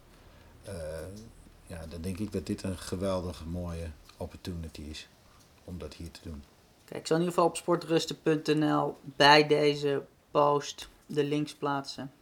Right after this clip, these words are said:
Speaker 2: naar de verschillende websites
Speaker 1: Top.
Speaker 2: die je net noemde en de social media. Want hoewel je hier midden in de natuur zit en hier het gevoel hebt dat internet en de social media ver weg zijn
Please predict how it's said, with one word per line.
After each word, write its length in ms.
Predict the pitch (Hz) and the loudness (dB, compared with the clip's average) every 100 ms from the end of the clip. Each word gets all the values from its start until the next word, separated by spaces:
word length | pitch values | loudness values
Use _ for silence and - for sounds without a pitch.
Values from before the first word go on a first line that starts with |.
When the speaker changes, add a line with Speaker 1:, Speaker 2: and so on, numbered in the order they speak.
| _ - | _ -16
Speaker 2:
naar 180 | 139 | -12
de 80 | 139 | -10
verschillende 380 | 151 - 151 143 | -12 -10 -8 -4
websites 540 | 147 147 - 139 135 | -6 -6 -8 -8 -6
Speaker 1:
Top. 220 | - 123 143 | -4 -4 -6
Speaker 2:
die 80 | 147 | -8
je 80 | |
net 200 | 147 143 139 | -6 -8 -6
noemde 420 | 156 151 143 143 143 _ _ _ - | -4 -4 -4 -6 -8 _ _ _ -10
en 160 | 147 143 | -6 -6
de 60 | |
social 420 | 139 143 143 - 143 | -6 -4 -4 -6 -4
media. 500 | 147 151 151 147 - | -4 -2 -4 -6 -8
Want 300 | 139 135 135 - - - - - - _ | -8 -8 -10 -20 -20 -20 -20 -20 -20 _
hoewel 320 | - 147 165 175 | -4 2 4 4
je 140 | 175 156 | 4 2
hier 520 | 165 170 151 139 - - | 2 4 4 4 -2 -8
midden 600 | 143 156 190 220 202 160 | -2 0 6 8 8 6
in 180 | 180 | 2
de 100 | 165 | 0
natuur 500 | 165 160 - 175 160 | 0 -2 -4 0 0
zit 460 | 156 147 143 - - - | 4 2 2 -4 -16 -10
en 140 | 151 | -6
hier 240 | 147 180 175 | -6 -4 -4
het 120 | 156 | -6
gevoel 420 | - - 156 151 | -16 -12 -4 -2
hebt 340 | 151 143 - - - - | -2 -4 -10 -20 -20 -14
dat 160 | 151 | -12
internet 680 | - 156 151 147 139 139 - _ _ _ _ _ _ - | -8 -8 -8 -8 -8 -12 -18 _ _ _ _ _ _ -16
en 160 | 175 151 | -12 -10
de 60 | |
social 420 | 147 156 147 - 147 | -10 -8 -8 -8 -8
media 340 | 143 135 139 139 | -8 -6 -8 -8
ver 220 | - 151 | -8 -4
weg 220 | 139 143 - | -4 -6 -10
zijn 340 | 135 135 | -12 -12